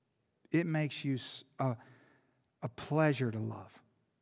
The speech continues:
Loyal people are easy to love. You know why? Because they're safe to love.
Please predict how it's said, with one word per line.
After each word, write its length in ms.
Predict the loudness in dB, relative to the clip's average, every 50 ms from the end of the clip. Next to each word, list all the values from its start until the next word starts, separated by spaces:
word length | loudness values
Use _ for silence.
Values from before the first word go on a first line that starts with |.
| _ _ _ _ _ _ _ _ _ _ _ _ _ _ _ _ _ _ _ _ _ _ _ _ _ _ _ _ _ _ _ _ _ _ _ _ _ _ _ _ _ _ _ _ _
Loyal 340 | 2 4 6 8 8 6 6
people 400 | 4 4 4 4 6 4 4 2
are 100 | 2 2
easy 380 | 4 4 4 4 4 4 2 0
to 80 | 2
love. 300 | 2 2 2 0 0 0
You 80 | -2 -2
know 120 | -2 -2
why? 280 | -2 -2 -2 -2 -2 -2
Because 360 | -2 -4 -4 -4 -4 -6 -4
they're 160 | -4 -4 -4
safe 600 | -4 -6 -8 -8 -6 -4 -2 -2 -2 -2 -4 -6
to 100 | -10 -12
love. 320 | -12 -10 -12 -14 -16 -18